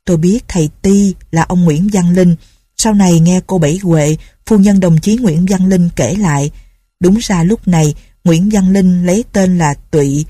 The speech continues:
ý nghĩa là tận tụy. Sau một nghìn chín trăm bảy mươi lăm, giải phóng đất nước, vợ chồng tôi có gặp các bạn của ba tôi, chú Phạm Văn Kim, cựu xứ ủy viên, chú Bảy Trấn, nhà báo, chú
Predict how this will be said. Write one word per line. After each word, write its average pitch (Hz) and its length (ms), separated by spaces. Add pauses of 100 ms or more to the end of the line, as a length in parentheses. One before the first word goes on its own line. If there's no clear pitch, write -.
(280)
ý 220 160
nghĩa 190 300
là 180 300 (100)
tận 143 300
tụy. 147 340 (760)
Sau 190 220
một 165 200
nghìn 156 120
chín 190 200
trăm 175 220
bảy 147 120
mươi 196 140
lăm, 180 220 (180)
giải 165 160
phóng 208 300
đất 254 180
nước, 247 220 (380)
vợ 165 100
chồng 170 280
tôi 208 220
có 220 240
gặp 196 260
các - 200
bạn 151 240
của 160 140
ba 185 200
tôi, 180 340 (360)
chú 233 200
Phạm 160 360
Văn 180 240
Kim, 196 220 (440)
cựu 156 220
xứ 233 320
ủy 165 120
viên, 185 340 (420)
chú 240 180
Bảy 165 260
Trấn, 220 300 (440)
nhà 160 160
báo, 170 400 (340)
chú 233 180